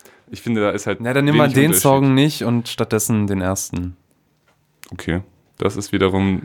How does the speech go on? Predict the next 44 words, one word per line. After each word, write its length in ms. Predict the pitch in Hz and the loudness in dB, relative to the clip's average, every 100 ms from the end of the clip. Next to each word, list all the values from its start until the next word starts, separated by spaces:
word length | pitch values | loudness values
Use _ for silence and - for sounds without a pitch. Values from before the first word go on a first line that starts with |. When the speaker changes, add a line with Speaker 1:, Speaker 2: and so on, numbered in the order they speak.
| 92 | -2
Speaker 1:
halt 320 | 92 85 - | -2 -2 -6
schon 140 | - | -4
gerechtfertigt, 720 | 87 87 87 - 82 82 - - | 0 0 -2 0 2 0 -2 0
aber 240 | 85 85 | 2 2
Speaker 2:
Okay. 320 | 107 - 87 82 - - - - - _ _ _ _ _ _ - | 0 -2 -4 -4 -18 -20 -20 -20 -20 _ _ _ _ _ _ -2
Speaker 1:
also 240 | 104 107 | 0 2
ich 160 | 104 104 | 0 4
will 140 | 107 | 4
mir 140 | 98 | 6
diese 320 | 92 90 92 87 | 4 4 4 2
Platte, 560 | - 82 87 85 87 - - _ - | 2 2 2 0 -2 -8 -20 _ -4
denke 180 | 85 87 | -2 0
ich, 220 | 85 - - - | -4 -12 -20 -4
nicht 320 | 87 90 - | -2 -2 -2
weiter 340 | 76 87 - | 0 2 0
anhören, 580 | - 82 85 85 85 80 | 0 0 2 2 2 0
weil 120 | 80 | 0
es 260 | 80 - - | 0 -2 -8
mich 180 | 90 - | -8 -6
irgendwie 340 | 85 80 82 | -4 -4 -4
halt 200 | 82 80 | -6 -8
nicht 280 | 82 - - - | -10 -12 -20 -12
erreicht 460 | - - - - - | -10 -8 -10 -12 -12
hat. 220 | 90 - _ _ _ _ _ - | -12 -14 _ _ _ _ _ -6
Das 320 | 87 - - - | -6 -6 -12 -12
kann, 160 | - | 0
mehr, 160 | 110 120 | 4 4
mehr 200 | 110 120 | 6 4
möchte 220 | 117 113 | 4 0
ich 60 | 104 | 0
gar 140 | 95 | 2
nicht 120 | 95 | 2
dazu 200 | 92 - | -2 -6
sagen, 300 | 87 85 87 | 0 4 4
bevor 240 | 90 - 98 | 0 2 2
ich 60 | |
mich 120 | 95 92 | 2 -2
jetzt 120 | 90 | -4
hier 100 | 90 | -6
um 80 | 87 | -2
Kopf 240 | 104 - | -4 -2
und 100 | 82 | -8
Kragen 360 | - 85 87 87 | 0 2 2 2
rede. 360 | 85 85 87 | 0 0 -2